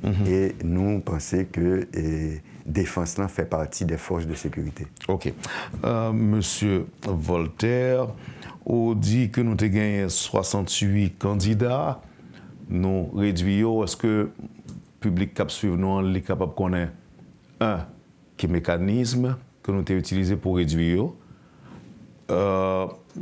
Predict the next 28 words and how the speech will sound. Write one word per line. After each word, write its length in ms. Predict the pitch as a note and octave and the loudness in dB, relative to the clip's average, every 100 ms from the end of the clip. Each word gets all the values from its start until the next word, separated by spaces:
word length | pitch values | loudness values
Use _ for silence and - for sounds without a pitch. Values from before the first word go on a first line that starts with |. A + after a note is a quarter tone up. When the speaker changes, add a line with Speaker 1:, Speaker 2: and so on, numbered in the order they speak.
| - | -2
Speaker 1:
jodi 400 | F#2+ G#2+ E2+ G2+ | 0 2 4 4
a, 80 | - | 2
a 100 | F2+ | 0
konbyen 320 | - G#2 F#2+ | 2 2 2
nou 100 | F2+ | 2
ye? 160 | D#2+ D2 - - - - - - - | 0 -2 -6 -20 -20 -20 -20 -20 -14
A 100 | - | -10
Speaker 2:
Bon. 140 | - F#2 | -4 0
Speaker 1:
konbyen 200 | G2 F#2+ | 2 2
nou 100 | E2 | 2
retenu? 280 | D#2+ F#2 D2+ - | 0 0 -2 -4
Speaker 2:
Jodi 460 | E2 G#2+ G2+ F#2 G2+ | -2 0 0 0 0
a, 260 | F#2+ F2+ F2 | 0 -2 -2
nou 300 | G2 F#2+ F#2+ | 0 2 2
rive 280 | F#2 F2 F#2 | 2 2 0
a 120 | E2+ E2+ | -2 -2
senk, 420 | - B2 D3 - - - - - - - | -2 -4 -4 -10 -20 -20 -20 -20 -20 -8
ki 100 | - | -4
kapab 380 | F2 E2+ F2 E2+ | -2 0 0 2
rive 240 | F#2 E2+ F2+ | 0 0 0
a 60 | E2 | -2
twa, 380 | D#2+ E2 E2+ A2+ - - - - | -4 -2 -2 -4 -10 -20 -20 -10
e 140 | - D#2+ | -8 -6
ki 80 | E2+ | -4
kapab 360 | F2+ E2+ D#2+ | -2 0 0
rive 240 | E2+ D#2+ E2+ | 0 -2 -2
a 140 | D#2+ D2+ | -2 -2
yon. 380 | F#2+ F#2+ D2+ | 0 0 -2